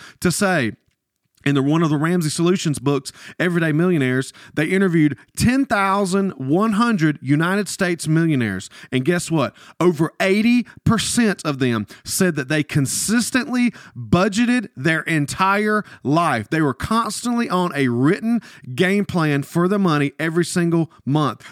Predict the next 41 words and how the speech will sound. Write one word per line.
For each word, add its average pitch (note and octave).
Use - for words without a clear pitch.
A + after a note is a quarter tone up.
They C#3
gave C3+
credit A3
to F3
the E3
budget, C#3+
guys, A2
when C#3
it C3+
comes D3
to C#3+
the C#3
accumulation E3
of C3
their B2+
wealth. A#2
I C#3
love D3
what C3
John D3
Maxwell, C3+
leadership D#3
coach F3+
of D#3
America, C3+
what C3
he D#3
has C#3+
to A#2+
say. A2
He D#3
says D#3
this, B2+
"A C3
budget F#3+
tells G3
your G#3+
money F3+
where C3+
to G#3+
go G3